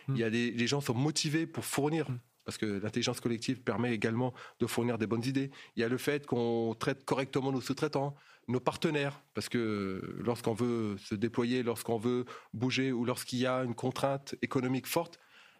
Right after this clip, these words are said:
Speaker 2: eh ben on est quand même plus fort, euh,
Speaker 1: Hmm.
Speaker 2: lorsque l'écosystème
Speaker 1: Ouais,
Speaker 2: est avec nous.
Speaker 1: c'est justement
Speaker 2: Donc,
Speaker 1: le mot
Speaker 2: donc c'est
Speaker 1: écosystème qui me venait en entendant, en entendant ça, c'est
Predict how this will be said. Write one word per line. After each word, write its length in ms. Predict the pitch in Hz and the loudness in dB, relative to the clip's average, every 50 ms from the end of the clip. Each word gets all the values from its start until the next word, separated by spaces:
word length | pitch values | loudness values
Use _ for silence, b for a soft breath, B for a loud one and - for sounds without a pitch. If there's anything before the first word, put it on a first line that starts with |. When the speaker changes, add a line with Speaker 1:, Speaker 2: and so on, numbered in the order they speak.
| B B | B B
Speaker 2:
eh 20 | |
ben 120 | 117 135 147 | 0 2 2
on 60 | 160 | 2
est 60 | 156 | 2
quand 120 | 147 151 147 | 2 2 2
même 120 | 147 143 | 2 2
plus 120 | - 143 | 0 0
fort, 280 | 139 - 139 131 120 113 | 0 2 2 2 2 2
euh, 220 | 110 107 104 101 139 | 2 2 2 2 0
Speaker 1:
Hmm. 140 | 143 135 - - - | 0 -2 -4 -6 -4
Speaker 2:
lorsque 260 | 120 120 117 - - 127 | -2 -2 0 0 2 2
l'écosystème 640 | 117 127 - 147 139 - - 117 - 156 - - | 2 2 2 0 0 0 0 0 2 2 2 2
Speaker 1:
Ouais, 40 | 117 | 2
Speaker 2:
est 80 | 113 | 2
avec 220 | 123 107 113 110 - | 2 0 0 -2 -4
nous. 100 | 107 - - | -6 -6 -8
Speaker 1:
c'est 140 | 120 - - | -10 -10 -6
justement 180 | 117 127 127 | -6 -4 -2
Speaker 2:
Donc, 200 | 117 120 107 - | -2 -2 -2 -2
Speaker 1:
le 60 | - 139 | -2 0
mot 60 | 139 | 0
Speaker 2:
donc 80 | 131 123 | 2 2
c'est 120 | - 151 | 2 2
Speaker 1:
écosystème 380 | 143 - 147 135 - 165 151 139 | 2 2 2 2 4 2 2 2
qui 140 | - - 131 | 2 2 2
me 60 | 117 | 4
venait 240 | 127 135 143 147 143 | 4 4 4 4 4
en 240 | 123 120 120 120 | 2 2 4 4
entendant, 360 | 127 127 - 135 131 131 139 - | 2 2 4 2 2 2 2 2
en 220 | 139 127 120 117 117 | 2 2 2 2 0
entendant 280 | 120 110 131 127 131 127 | 0 0 0 0 0 2
ça, 220 | - - 165 151 | 2 2 0 0
c'est 180 | - - 120 | 0 -2 -4